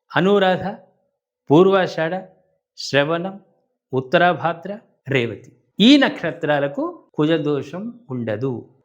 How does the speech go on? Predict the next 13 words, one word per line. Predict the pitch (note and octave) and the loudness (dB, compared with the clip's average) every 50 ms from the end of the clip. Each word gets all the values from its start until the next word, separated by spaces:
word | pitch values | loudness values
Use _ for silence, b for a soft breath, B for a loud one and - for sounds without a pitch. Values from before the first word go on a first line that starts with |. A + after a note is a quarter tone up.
| _ _ - | _ _ 0
దయచేసి | C3 C3+ C3+ B2 C3+ D3 D#3 D3+ - A#3+ | 2 2 2 2 0 -2 -2 -2 -4 -6
గమనించండి, | G#3+ G3 D3+ B2+ C3 C#3+ D3 C#3+ F#3 F#3+ G#3+ G3 | -2 -2 -2 -2 -2 -6 -6 -6 -6 -8 -6 -4
మరొకసారి | D#3+ C#3 C#3 - - C3+ - E3+ D#3+ D3 | -4 -4 -4 -4 -8 -10 -8 -8 -6 -4
చెప్తాను. | D3 C#3 C#3 - D3+ D#3 G3 C4 C#4 - - _ _ _ _ - | -6 -8 -4 -2 -2 0 0 -2 -6 -8 -16 _ _ _ _ -4
అశ్విని | E3+ E3+ - - - B3+ B3+ C4 C4 B3 | -4 -4 -4 -4 -2 0 0 2 2 2
నక్షత్రం, | A3+ G3+ - - G3+ G#3 G3+ - G#3+ A#3 C4 C4+ - - _ _ _ - | 2 0 0 -2 -4 -4 -2 -2 -4 -4 -4 -6 -10 -16 _ _ _ 2
మృగశిర | D3+ E3 E3+ G#3 G3+ G3+ A3 G#3 G#3+ G#3+ | 4 6 6 4 2 2 2 2 2 2
నక్షత్రం, | G3+ G3 - - - G3 F#3+ - G3+ G3+ G#3 G#3 G3+ - _ _ _ _ _ _ _ _ _ _ _ _ - | 0 -2 -6 -6 -8 -8 -6 -4 -6 -6 -6 -6 -12 -20 _ _ _ _ _ _ _ _ _ _ _ _ 0
పునర్వసు, | E3 F3+ G3 G3 F#3+ F#3 F3 F3 E3+ F3 - - A3 A3+ - _ _ _ _ _ _ _ _ _ _ _ _ _ - | 0 0 2 0 -2 -2 -2 -2 -4 -4 -6 -10 -12 -12 -12 _ _ _ _ _ _ _ _ _ _ _ _ _ 2
పుష్యమి, | E3+ F3 - - - G3 F#3 F3+ F3 G3 A3+ A#3 - - _ _ _ _ _ _ _ _ _ _ - | 2 2 2 0 0 0 0 0 0 -2 -6 -6 -12 -18 _ _ _ _ _ _ _ _ _ _ -2
ఆశ్లేష, | C3+ D3 F3 E3+ - - F#3 F#3 F3+ E3 - - F3+ F#3+ G#3+ G#3 - _ _ _ _ _ _ _ _ _ _ - | 0 0 0 -2 -4 -4 -2 -2 -2 -2 -4 -4 -8 -8 -8 -10 -16 _ _ _ _ _ _ _ _ _ _ -12
ఉత్తర, | C#3 - - - F#3 E3+ E3 F3+ G3 G#3+ - - _ _ _ _ _ _ _ _ _ | -12 -12 -6 0 0 0 2 0 -4 -6 -10 -18 _ _ _ _ _ _ _ _ _
స్వాతి, | - - - C3+ D3 E3 D#3+ - - G3+ | -14 -2 2 2 2 2 2 -2 -8 -10